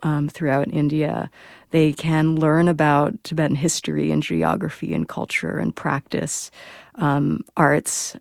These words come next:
Um, so these things are very restricted within Tibet. So I was completely fascinated with that.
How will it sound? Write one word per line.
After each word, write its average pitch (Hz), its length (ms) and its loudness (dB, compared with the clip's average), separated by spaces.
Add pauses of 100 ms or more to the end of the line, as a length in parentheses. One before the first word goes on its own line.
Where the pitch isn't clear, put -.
(240)
Um, 151 480 2
so 160 540 0
these 165 260 0
things 196 300 2
are 165 300 0
very 175 260 0
restricted - 720 -4
within 175 300 -2
Tibet. 214 440 -4
So 160 160 -2
I 151 80 0
was 160 240 -6 (200)
completely 185 460 -4
fascinated 160 680 -2
with 170 160 -8
that. 156 280 -2